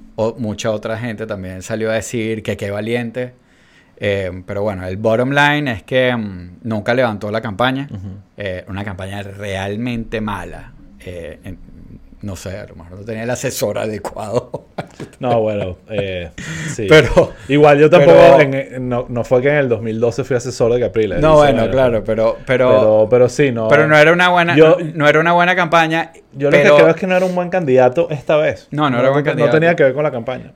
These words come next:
Speaker 1: Pero, no, eh, la campaña era mala.
Speaker 2: No, no. Capriles, marico, no está, no lo salvaba nadie. La... la,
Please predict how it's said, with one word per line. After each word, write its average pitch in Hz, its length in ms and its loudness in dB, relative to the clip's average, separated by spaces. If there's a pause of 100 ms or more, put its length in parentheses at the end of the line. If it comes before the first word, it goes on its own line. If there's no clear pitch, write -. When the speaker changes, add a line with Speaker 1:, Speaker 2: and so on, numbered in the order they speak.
Speaker 1:
Pero, 160 640 2
no, 175 220 -4
eh, 311 320 -10 (540)
la 175 180 -4
campaña 143 300 -8
era 139 120 -6
mala. 110 220 -6
Speaker 2:
No, 131 200 -4
no. 90 100 -12 (160)
Capriles, 175 500 2
marico, 165 460 -6
no 143 140 -10
está, 143 380 -4
no 139 140 -6
lo 147 100 -2
salvaba 123 560 -4
nadie. 113 520 -8
La... 113 240 -6
la, 117 380 -4